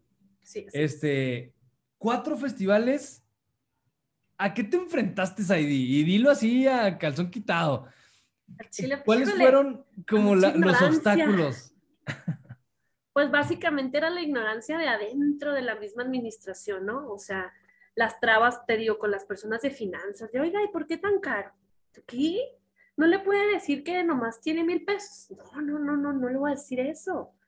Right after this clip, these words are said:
Speaker 1: O sea, o sea, "Oiga, ¿usted come con tanto dinero?". "No, no, pues yo nomás digo, pero pues, ¿qué hacen, oiga, o qué? ¿O por qué va a traer tantos?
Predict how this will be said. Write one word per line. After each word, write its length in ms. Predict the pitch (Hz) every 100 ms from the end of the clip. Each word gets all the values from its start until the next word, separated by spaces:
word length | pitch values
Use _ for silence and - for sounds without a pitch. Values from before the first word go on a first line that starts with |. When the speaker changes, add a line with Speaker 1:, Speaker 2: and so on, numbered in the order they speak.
| _ _
Speaker 1:
O 60 |
sea, 380 | - 202 180 - - _ _ _ _ -
o 80 | 208
sea, 160 | - 247
"Oiga, 180 | 262
¿usted 240 | 214 - -
come 260 | 285 370 381
con 440 | 311 247 208 202
tanto 800 | 233 277 294 359 349 302 240 214
dinero?". 560 | 214 226 349 415 269 - _ _ - _ _ _
"No, 180 | 240 302
no, 300 | 302 320 392
pues 140 | 392 196
yo 80 | 202
nomás 360 | 233 254 247
digo, 340 | 240 320 359 349
pero 180 | 254 -
pues, 140 | -
¿qué 140 | 294 247
hacen, 380 | 226 - 349 349
oiga, 220 | 320 240
o 120 | -
qué? 340 | 220 240 302 262
¿O 140 | 220
por 120 | 226
qué 120 | -
va 100 | 233
a 80 | 262
traer 300 | 294 294 302 285
tantos? 580 | 285 330 339 349 -